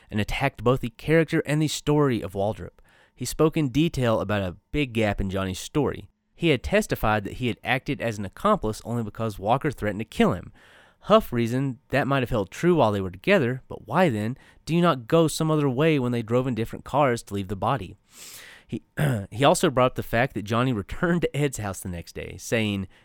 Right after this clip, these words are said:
"Do you believe that somebody would threaten me and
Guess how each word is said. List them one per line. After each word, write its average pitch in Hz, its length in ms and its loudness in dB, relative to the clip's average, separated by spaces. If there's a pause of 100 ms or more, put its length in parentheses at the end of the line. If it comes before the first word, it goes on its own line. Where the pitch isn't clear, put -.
(120)
"Do 110 80 -2
you 190 140 4
believe 135 460 2
that 117 120 -6
somebody 127 380 0
would 92 160 -2
threaten 113 380 -2
me 151 240 -2 (320)
and 98 300 -8